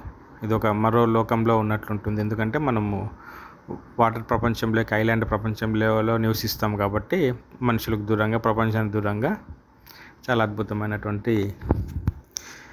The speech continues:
టూర్ ట్రిప్ అని నేను మనస్ఫూర్తి చెప్పుకోగలుగుతాను.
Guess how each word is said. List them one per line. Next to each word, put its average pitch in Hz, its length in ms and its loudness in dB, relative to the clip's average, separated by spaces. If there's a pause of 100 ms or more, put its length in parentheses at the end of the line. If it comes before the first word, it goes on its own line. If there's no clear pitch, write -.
(800)
టూర్ 123 200 8
ట్రిప్ - 320 -4
అని 131 200 0
నేను 101 340 -2 (460)
మనస్ఫూర్తి 113 440 0
చెప్పుకోగలుగుతాను. 104 760 -2